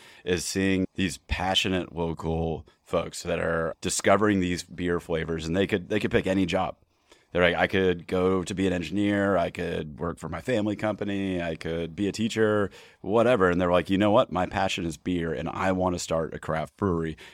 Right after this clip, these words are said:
And they are pouring their probably savings, all of their time and energy into that. And when that happens, they're gonna spread the word to, to their, their friends and their family and their customers about how cool this craft beer thing is.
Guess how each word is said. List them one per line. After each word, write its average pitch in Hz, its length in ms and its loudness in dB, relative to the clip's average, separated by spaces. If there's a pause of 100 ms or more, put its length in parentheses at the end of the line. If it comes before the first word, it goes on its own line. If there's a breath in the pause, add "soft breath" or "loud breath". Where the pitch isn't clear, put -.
And 85 240 -4
they 107 320 2
are 90 180 0
pouring 92 540 2
their 85 360 0
probably 87 520 -8
savings, 101 680 0
all 85 140 -4
of 80 80 -6
their 80 160 -4
time 95 380 -2
and 78 160 -4
energy 98 480 -4
into 101 180 0
that. 101 260 2 (300 loud breath)
And 85 320 0
when 95 120 4
that 110 220 4
happens, 82 600 -2 (340 soft breath)
they're 101 260 2
gonna 180 220 0
spread 113 340 2
the 101 80 0
word 82 380 0
to, 82 280 -2
to 90 180 -6
their, 87 320 2
their 87 180 -2
friends 95 420 2
and 87 100 -2
their 85 100 -4
family 95 500 2
and 85 120 -2
their 87 120 -2
customers 92 580 -2
about 85 280 -2
how 98 260 -2
cool 92 360 -2
this 85 160 -4
craft 82 320 -2
beer 95 180 0
thing 80 240 -4
is. 78 240 -6